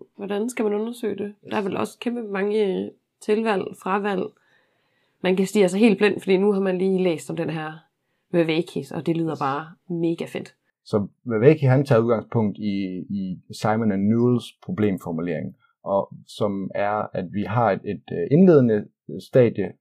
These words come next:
Speaker 2: og så har vi et, øhm, uønsket stadie, og så har vi nogle problem construals, som er nogle begrænsninger på problemet. Og det er så dem, vi skal,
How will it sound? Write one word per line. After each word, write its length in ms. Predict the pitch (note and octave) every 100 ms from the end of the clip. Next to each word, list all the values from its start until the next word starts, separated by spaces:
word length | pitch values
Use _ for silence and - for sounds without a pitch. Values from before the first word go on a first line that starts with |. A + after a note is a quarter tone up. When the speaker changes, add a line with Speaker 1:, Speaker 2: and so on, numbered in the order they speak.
| _ G#2
Speaker 2:
og 80 | A2+
så 100 | G#2
har 160 | G#2+
vi 160 | F#2+ F#2
et, 160 | - -
øhm, 380 | E2+ E2 D#2+ D#2 -
uønsket 520 | F3+ B2+ A#2+ - G2+
stadie, 360 | - A2 - F#2+ -
og 80 | G#2
så 80 |
har 200 | G#2+ G#2+
vi 120 | F#2+ F#2 E2+
nogle 380 | G2 F#2+ F#2 F2 - _ _ _ _ _ _ _ _ -
problem 380 | A#2 - G#2 F#2+
construals, 840 | - F2+ - - A2 A#2 A#2+ A2+ -
som 180 | F#2 F2
er 60 | F2+
nogle 240 | F2+ F2+
begrænsninger 720 | G2+ - A2 A#2 - - E2+ E2
på 80 | F#2 -
problemet. 440 | F2 G#2 F#2 F2
Og 120 | F#2+
det 60 | C#3
er 40 |
så 140 | C#3 C3+
dem, 240 | C3 C3
vi 100 | B2
skal, 260 | - A2+